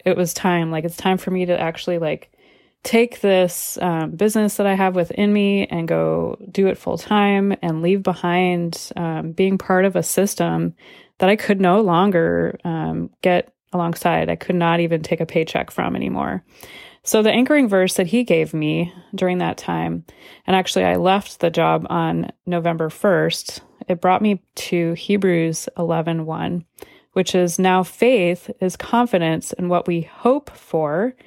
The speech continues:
and assurance about what we do not see."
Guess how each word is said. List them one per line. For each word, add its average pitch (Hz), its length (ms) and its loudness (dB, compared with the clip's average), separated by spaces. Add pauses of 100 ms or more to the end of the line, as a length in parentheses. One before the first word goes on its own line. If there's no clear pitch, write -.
(440)
and 196 100 2
assurance 202 500 0
about 175 360 2
what 170 180 2
we 180 140 -2
do 170 180 -8
not 160 400 -4
see." - 480 -6